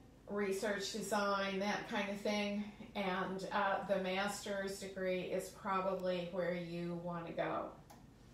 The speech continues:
If you are interested in teaching at a four-year university, or if you wanna do marine science research, you need to get your P H D.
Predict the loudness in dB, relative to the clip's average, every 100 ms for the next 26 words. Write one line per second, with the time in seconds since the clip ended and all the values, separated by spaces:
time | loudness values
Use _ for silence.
0 | -18 -16 -18 -18 -18 -6 8 8 8 2
1 | 2 4 2 0 -2 0 4 4 2 0
2 | 0 0 -2 -4 -6 -4 -4 -4 -6 -6
3 | 0 0 0 2 2 2 0 4 4 4
4 | 2 -2 -2 0 -2 -2 -6 -6 -8 4
5 | 8 10 8 6 4 4 2 -2 0 0
6 | 0 -2 0 0 0 -2 -2 -2 -2 -4
7 | -2 0 0 -2 -2 -2 -2 -2 -4 -6
8 | -8 -10 -10 -10 -10 -8 -2 0 2 2
9 | 0 0 -2 0 0 0 -2 -4 -2 0
10 | 2 0 -4 -4 -2 -2